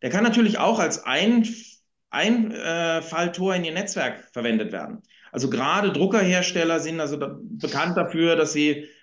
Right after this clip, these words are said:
mit wenig Security by Design arbeiten und das ist gar nicht ihr, ihr Metier. Und die lassen sich dann normalerweise relativ leicht exploiten,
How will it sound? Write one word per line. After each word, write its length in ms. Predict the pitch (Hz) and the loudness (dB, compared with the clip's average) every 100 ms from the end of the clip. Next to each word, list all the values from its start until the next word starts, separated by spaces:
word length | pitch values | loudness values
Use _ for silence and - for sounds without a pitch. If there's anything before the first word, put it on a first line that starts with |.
| _ _ | _ _
mit 600 | 185 - - 147 147 127 | -18 -16 -4 0 0 2
wenig 600 | 147 185 202 190 190 - | 4 6 6 4 2 0
Security 640 | 160 - 175 170 156 160 | -2 0 2 2 0 -4
by 200 | 156 135 | -2 0
Design 800 | 139 135 131 143 165 170 165 - _ _ _ _ | 0 -2 0 0 0 -2 -6 -12 _ _ _ _
arbeiten 480 | - 170 175 175 165 | -4 0 2 2 0
und 160 | 165 | 0
das 100 | 175 | 0
ist 120 | 190 180 | 0 0
gar 120 | 196 | 0
nicht 140 | 196 | 2
ihr, 120 | 196 | 0
ihr 180 | 180 180 | 0 0
Metier. 580 | 175 175 202 156 - - _ _ - _ _ | -2 -2 -2 -2 -2 -10 _ _ -20 _ _
Und 400 | - 151 151 - | 2 2 2 -2
die 120 | 165 190 | 2 4
lassen 380 | 175 185 196 | 4 4 0
sich 140 | 175 175 | 0 -2
dann 140 | 156 | -2
normalerweise 600 | 156 143 160 151 147 143 | 0 0 0 2 2 0
relativ 540 | 135 143 143 127 - - | -2 -2 -4 -12 -16 -12
leicht 440 | 127 127 208 208 | -4 0 0 0
exploiten, 840 | 220 - - 165 185 185 180 170 | -4 -6 -2 0 0 0 -4 -4